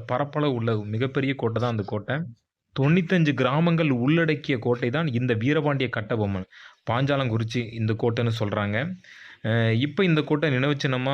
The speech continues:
அப்போது, அப்போது இருந்த ஆயிரத்தி தொள்ளாயிரத்தி எழுவத்தி நாலுல கலைஞர் கருணாநிதி அவர்களால்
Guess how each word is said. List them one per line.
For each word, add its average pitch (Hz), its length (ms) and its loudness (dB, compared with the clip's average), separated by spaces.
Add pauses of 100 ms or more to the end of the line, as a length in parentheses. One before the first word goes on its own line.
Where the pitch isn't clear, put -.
(140)
அப்போது, 123 400 0 (360)
அப்போது 143 340 2
இருந்த 131 240 2
ஆயிரத்தி 151 460 2
தொள்ளாயிரத்தி 127 500 0
எழுவத்தி 127 340 2
நாலுல 117 340 0
கலைஞர் 120 400 -2
கருணாநிதி 139 500 0
அவர்களால் 120 400 2